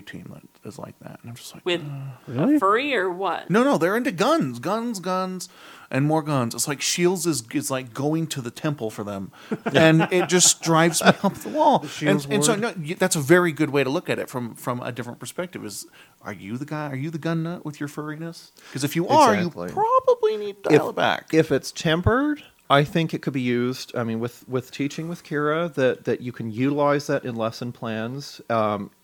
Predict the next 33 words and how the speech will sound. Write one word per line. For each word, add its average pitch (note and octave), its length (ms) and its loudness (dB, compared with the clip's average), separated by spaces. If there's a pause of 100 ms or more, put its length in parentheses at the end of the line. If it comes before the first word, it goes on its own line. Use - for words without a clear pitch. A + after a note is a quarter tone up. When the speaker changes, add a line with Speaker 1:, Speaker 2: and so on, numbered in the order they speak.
(160)
Speaker 4:
you A#2+ 120 -6
know, G#2 140 -2
if - 80 -10
it's - 140 -16
not A2+ 120 -2
up - 100 -6
front, - 220 -6
"Today E3+ 260 -2
we're B3 140 0
gonna C#3+ 220 0
learn B2 220 2
about D3+ 260 2
furries." F3+ 640 2
No. G2 400 -4 (100)
Speaker 1:
No, F#3 200 4
you A#2+ 160 -4
Speaker 4:
I C#3 80 10
Speaker 1:
just D3 220 6
Speaker 4:
don't, - 40 -2
I C3 80 4
don't B2+ 180 2
think B2+ 180 -2
that G2+ 180 0
works. A#2 320 0
Speaker 1:
you C3+ 40 -16
Speaker 4:
But C3+ 120 6
Speaker 1:
inject E3 160 0
Speaker 4:
today D#3 160 4
Speaker 1:
yourself C#3+ 260 0
in C3+ 80 -6
a A#2+ 40 -4
healthy F3 280 -4
way. F#2+ 220 -8